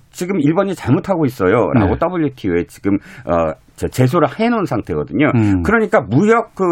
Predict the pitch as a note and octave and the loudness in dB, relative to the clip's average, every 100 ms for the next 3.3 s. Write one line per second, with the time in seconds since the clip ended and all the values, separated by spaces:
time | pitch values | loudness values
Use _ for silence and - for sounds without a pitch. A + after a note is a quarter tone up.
0 | D3 G#2 G#2+ C3+ - D3+ F#3 G#3 G3 E3 | 0 0 -2 -4 0 0 2 0 2 4
1 | D3 F3 - - B2 E3 C#3+ C#3+ A#2+ - | 4 2 -2 -2 0 0 0 0 -2 -8
2 | - D3+ F#3+ E3+ C3 D3+ B2+ B2 G#2+ - | 0 2 4 4 2 0 0 0 -2 -2
3 | F#2 - F3 | -4 2 2